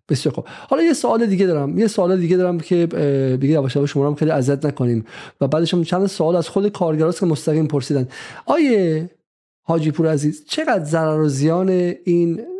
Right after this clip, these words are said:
شش هفت روز اعتصاب بود؟ حالا ضرر و زیان به امنیت ملی من کار ندارم، ولی ضرر و زیان خود شما چقدر بود در این مدت؟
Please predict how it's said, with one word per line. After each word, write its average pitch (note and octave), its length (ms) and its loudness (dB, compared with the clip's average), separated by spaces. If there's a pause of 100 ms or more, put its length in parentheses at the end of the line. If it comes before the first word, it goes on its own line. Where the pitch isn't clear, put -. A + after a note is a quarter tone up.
(200)
شش - 220 -2
هفت C#3 240 -2
روز C3+ 260 0 (800)
اعتصاب B2+ 440 0
بود؟ A#2 120 -4
حالا B2+ 240 2
ضرر C3 260 0
و B2+ 40 0
زیان C#3 340 2
به C#3 280 0
امنیت C3 360 0
ملی C3+ 280 2
من D#3+ 160 0
کار E3+ 240 0
ندارم، D#3+ 280 0
ولی F#3+ 200 2 (320)
ضرر E3+ 220 2
و F3 40 0
زیان F#3+ 280 0
خود A3+ 240 -2
شما F#3 200 0
چقدر D#3 240 -2
بود A#2+ 140 -4
در A#2 60 0
این A2 100 0
مدت؟ A2 400 -6